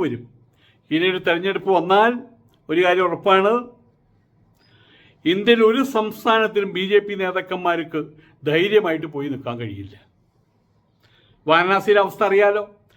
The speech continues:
അഞ്ച് ലക്ഷം വോട്ടുകൾ ചുരുങ്ങി ചുരുങ്ങി ഒന്നേ, ഒന്നര, ഒന്നേകാൽ ലക്ഷം പോലും വോട്ട് കിട്ടിയില്ല. ഗുജറാത്ത് പോലും നഷ്ടപ്പെട്ടു പോകുന്നു, മഹാരാഷ്ട്ര നഷ്ടപ്പെട്ടു പോകുന്നു. അപ്പൊ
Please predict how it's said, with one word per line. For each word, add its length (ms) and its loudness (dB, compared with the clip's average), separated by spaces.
അഞ്ച് 240 -2
ലക്ഷം 260 -2
വോട്ടുകൾ 320 2
ചുരുങ്ങി 320 0
ചുരുങ്ങി 300 0
ഒന്നേ, 240 0
ഒന്നര, 240 0
ഒന്നേകാൽ 420 2
ലക്ഷം 240 -4
പോലും 200 -2
വോട്ട് 200 -2
കിട്ടിയില്ല. 360 -8
ഗുജറാത്ത് 460 2
പോലും 180 4
നഷ്ടപ്പെട്ടു 500 -6
പോകുന്നു, 280 -12
മഹാരാഷ്ട്ര 560 0
നഷ്ടപ്പെട്ടു 500 -8
പോകുന്നു. 320 -18
അപ്പൊ 120 0